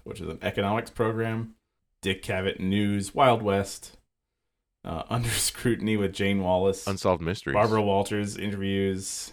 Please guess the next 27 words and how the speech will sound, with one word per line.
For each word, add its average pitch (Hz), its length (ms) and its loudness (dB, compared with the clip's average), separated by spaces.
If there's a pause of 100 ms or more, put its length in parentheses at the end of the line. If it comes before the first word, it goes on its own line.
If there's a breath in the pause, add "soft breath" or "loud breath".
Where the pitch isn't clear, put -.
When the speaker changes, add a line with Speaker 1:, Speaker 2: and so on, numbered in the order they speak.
(100)
Speaker 1:
Yeah, 95 320 0 (160)
golf. 104 460 2 (540)
Video 98 280 2
Countdown, 87 520 -4
I 90 100 -2
Dream 87 240 -6
of 80 100 -8
Jeannie. 71 360 -8 (260 loud breath)
So 107 180 2
it's 98 160 -2
really, 95 520 2 (120)
uh, 73 340 -8 (500)
an 107 100 0
impressively 95 1000 -2 (460)
poor 98 840 0 (560)
counter 107 240 0
lineup. 80 400 -4 (460)
So, 147 120 6
I 131 80 10
mean, 135 160 4
it, - 480 -2
good 131 160 4
for 117 80 -2
them. 113 220 2
They 101 80 2
were 98 80 4
probably, 98 640 -4